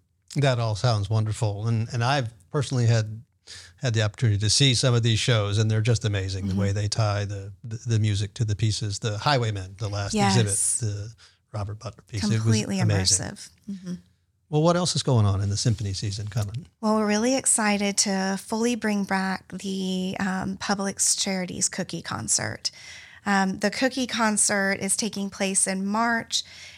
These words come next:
Speaker 2: and, uh, you know, we're bringing back the instrument petting zoo. There was, um, there was a time that, that we, we all remember during covid times when,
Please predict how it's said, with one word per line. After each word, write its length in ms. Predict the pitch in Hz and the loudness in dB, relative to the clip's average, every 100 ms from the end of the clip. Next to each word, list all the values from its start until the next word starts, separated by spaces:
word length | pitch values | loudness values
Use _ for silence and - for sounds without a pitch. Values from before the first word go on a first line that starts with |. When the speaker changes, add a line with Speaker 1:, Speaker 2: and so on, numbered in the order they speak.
| - | -6
Speaker 2:
and, 540 | 214 214 208 202 196 - | 0 2 4 2 0 0
uh, 380 | 202 196 185 - - _ _ _ _ | 0 0 -2 -4 -12 _ _ _ _
you 140 | 220 | -4
know, 160 | 208 202 | -2 0
we're 180 | 202 208 | -2 -2
bringing 300 | 220 233 254 | -2 0 2
back 160 | 233 | 0
the 100 | 220 | 0
instrument 540 | 196 196 - 208 196 190 | -6 -2 -2 -2 -4 -4
petting 360 | 196 190 185 185 | -4 -2 -2 -2
zoo. 400 | 190 185 185 196 - - - - | -2 -2 -6 -10 -16 -18 -18 -4
There 240 | 208 202 | 2 2
was, 460 | 196 196 202 202 - | 4 4 4 2 2
um, 480 | 220 202 208 214 240 | 4 2 2 -2 -2
there 180 | 226 214 | 0 2
was 160 | 214 | 2
a 80 | 220 | 2
time 600 | 214 285 247 233 262 277 | 2 4 4 4 4 2
that, 260 | 240 208 - | 2 0 -4
that 380 | 220 226 220 - | -4 -4 -4 -8
we, 560 | 214 226 220 220 220 - | -6 -2 0 -2 -4 -4
we 200 | 233 220 | -2 2
all 200 | 214 220 | 2 2
remember 680 | 233 220 220 220 233 277 | 2 2 2 0 0 0
during 240 | 277 226 220 | -2 -2 -2
covid 420 | 233 226 233 226 | -2 0 0 0
times 560 | 262 226 214 214 220 220 | 0 2 2 2 0 2
when, 320 | 208 202 | 0 0